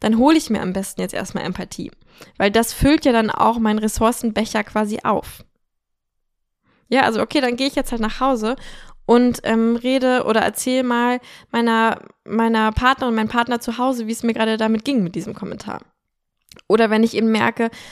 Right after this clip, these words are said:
okay, jetzt habe ich mit meiner Partnerin darüber geredet und eigentlich, ähm, ähm, ja, fühle ich mich jetzt schon wieder so ein bisschen gestärkt. Ähm, ich glaube, jetzt habe ich die Ressourcen, ähm, mal,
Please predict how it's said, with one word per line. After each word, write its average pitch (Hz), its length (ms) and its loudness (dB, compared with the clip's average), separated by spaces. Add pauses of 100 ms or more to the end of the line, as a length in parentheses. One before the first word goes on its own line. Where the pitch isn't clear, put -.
okay, 320 300 0
jetzt 240 180 -4
habe 233 160 2
ich 233 120 -4
mit 220 160 -4
meiner 202 180 0
Partnerin 220 460 0
darüber 202 300 0
geredet 311 500 -2
und 233 100 -2
eigentlich, - 360 -2
ähm, 208 200 0 (500)
ähm, 202 380 -2
ja, 214 260 2 (100)
fühle 233 220 -2
ich 226 100 -2
mich 226 100 -2
jetzt 214 160 0
schon 214 100 0
wieder 208 160 2
so 202 80 -2
ein 202 80 0
bisschen 202 240 -2
gestärkt. 294 640 -2 (420)
Ähm, 220 440 4
ich - 140 -4
glaube, 302 260 2
jetzt 262 200 -2
habe 254 140 0
ich 240 100 -8
die 220 120 -4
Ressourcen, 269 760 -4 (460)
ähm, 220 580 2 (480)
mal, 220 420 4